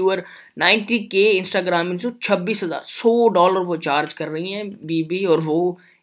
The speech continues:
एक ही, मतलब कि उसका नाइंटी के वाला अकाउंट है, प्रीमियम ऑडियंस है, वहाँ पर आपकी एक पोस्ट कर देगी। तो यार ये आपका एसेट है। जब आप भी, आ, कल को अपना जो है आपका अकाउंट ग्रो हो जाएगा, आपका ग्रो होने के बाद आपके पास बहुत से वेज होंगे, आप अपना स्टोर पब्लिश करें, जैसे अभी पीके के स्टोर दिखाए हैं।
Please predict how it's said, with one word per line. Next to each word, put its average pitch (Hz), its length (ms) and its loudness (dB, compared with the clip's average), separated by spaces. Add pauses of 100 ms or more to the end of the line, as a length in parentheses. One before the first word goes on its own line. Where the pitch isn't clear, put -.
(160)
एक 202 240 -4
ही, 214 60 -4
मतलब 165 400 -2
कि 175 60 0
उसका 165 280 0
नाइंटी 151 380 -2
के 160 160 2
वाला 151 200 4
अकाउंट 143 380 -4
है, 143 60 -2
प्रीमियम 143 420 -4
ऑडियंस 139 360 -2
है, 143 60 -4
वहाँ 127 380 -6
पर 120 100 -4
आपकी 117 260 -6
एक 127 160 -12
पोस्ट 123 260 -8
कर 117 60 -14
देगी। 107 280 -16 (440)
तो - 60 -6
यार 233 220 4
ये 247 80 4
आपका 233 300 0
एसेट 180 320 -2
है। 120 200 -4 (240)
जब 185 200 -4
आप 180 180 0
भी, 226 320 -2 (100)
आ, 185 300 0 (280)
कल 185 140 -2
को 202 180 -2
अपना 196 340 -2
जो 196 140 -2
है 180 380 0 (340)
आपका 160 220 -2
अकाउंट 196 340 0
ग्रो 214 180 6
हो 208 140 4
जाएगा, 202 380 2
आपका 196 160 -4
ग्रो 175 400 -2
होने 180 320 -4
के 185 80 -6
बाद 170 240 0
आपके 170 220 -6
पास 170 180 -2
बहुत 214 300 2
से 220 80 2
वेज 190 220 -2
होंगे, 185 180 -4
आप 185 100 -4
अपना 190 240 -6
स्टोर 180 360 -6
पब्लिश 175 240 -4
करें, 175 260 -2
जैसे 160 220 0
अभी 170 140 -4
पीके 170 320 -8
के 165 120 -6
स्टोर 165 240 -2
दिखाए 160 300 -4
हैं। 160 200 -4